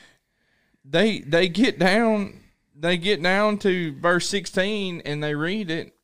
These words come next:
and then they're like, "No, we all know that you don't have to be baptized to be saved." And then they'll go to some other verse or whatever, and it's like,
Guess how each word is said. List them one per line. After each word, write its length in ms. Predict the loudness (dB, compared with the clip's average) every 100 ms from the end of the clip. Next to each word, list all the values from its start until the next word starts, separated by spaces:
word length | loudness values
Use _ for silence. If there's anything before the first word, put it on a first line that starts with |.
| _ -8
and 180 | -4
then 120 | -4 -2
they're 140 | 0
like, 320 | 2 0 -2 _ _ _ _ _ _ _ _
"No, 180 | -4 -2
we 180 | 0 0
all 200 | -2 -4
know 240 | -4 -6
that 140 | -6 -10
you 60 |
don't 180 | -10 -8
have 160 | -10 -10
to 60 | -8
be 100 | -6
baptized 640 | -6 -6 -8 -8 -8 -12
to 60 | -12
be 120 | -10
saved." 460 | -8 -8 -8 -10 -8
And 160 | -4
then 120 | -2
they'll 120 | -2 0
go 220 | 0 -2
to 80 | -2
some 220 | -4 -4
other 140 | -4
verse 380 | -4 -4 -4 -8
or 60 | -8
whatever, 380 | -6 -6 -8 -8
and 160 | -6 -4
it's 220 | -6 -4
like, 280 | -2 -2